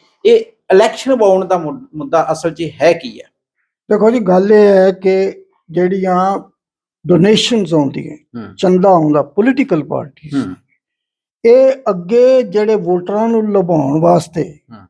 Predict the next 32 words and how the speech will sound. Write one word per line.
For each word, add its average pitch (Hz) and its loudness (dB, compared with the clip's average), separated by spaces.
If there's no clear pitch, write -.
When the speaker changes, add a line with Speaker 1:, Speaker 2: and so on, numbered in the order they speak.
Speaker 2:
ਮਿਸਯੂਜ਼ 190 0
ਕਰਨ 170 -4
ਵਾਸਤੇ 160 -4
ਇਸ਼ਤਿਹਾਰਬਾਜ਼ੀ 165 -4
ਜਾਂ 175 2
ਜਿਹੜੇ 175 2
ਉਹ 165 -4
ਸ਼ਰਾਬਾਂ 165 0
ਦੇਣ 160 -2
ਵਾਸਤੇ 160 -4
ਜਾਂ 160 -8
ਹੋਰ 165 0
ਚੀਜ਼ਾਂ 160 -2
ਦੇਣ - -4
Speaker 1:
ਸਮਗਲਰ, 156 2
Speaker 2:
ਵਾਸਤੇ, 139 -2
Speaker 1:
ਚੋਰ, 147 2
ਚੱਕੇ 147 -4
ਸਾਰੇ 170 0
ਵਿੱਚ 160 0
ਆ 240 4
Speaker 2:
ਸਾ-, - -4
Speaker 1:
ਗਏ। 247 0
Speaker 2:
ਉਹਨਾਂ 277 0
ਨੂੰ 254 -2
ਦੇਣ 185 -2
ਵਾਸਤੇ 180 -6
ਪੈਸਾ, 170 -6
ਧਨ 185 -2
ਇਕੱਠਾ 175 -2
ਕਰਦੇ - -8
ਆ 277 -20